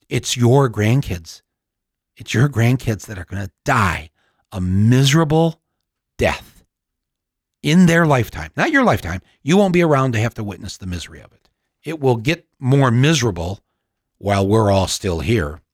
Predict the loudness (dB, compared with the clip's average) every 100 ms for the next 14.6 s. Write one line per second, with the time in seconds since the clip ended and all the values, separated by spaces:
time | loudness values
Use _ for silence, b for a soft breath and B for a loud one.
0 | _ _ _ _ _ -6 -6 -6 -10 -14
1 | -20 _ _ _ _ _ _ _ -4 -2
2 | -2 -8 _ _ _ _ _ _ -2 2
3 | 2 2 -2 -10 -20 _ _ _ _ _
4 | -8 -2 0 0 -2 -4 -4 -2 -2 -4
5 | -16 -16 _ _ _ _ -4 0 0 -2
6 | -6 -4 -4 -6 _ _ _ _ _ _
7 | -4 0 0 0 -2 -6 -10 _ _ _
8 | _ _ _ _ _ -12 -10 -6 -6 -6
9 | -10 _ -6 -2 0 -2 -4 -8 -10 -12
10 | -20 -18 -10 -8 -10 _ b b b b
11 | b b b _ _ _ _ _ _ -8
12 | -6 -2 -2 -2 -4 -10 -18 _ _ _
13 | _ _ _ _ _ _ -12 -10 -10 -6
14 | -6 -6 -14 -18 -20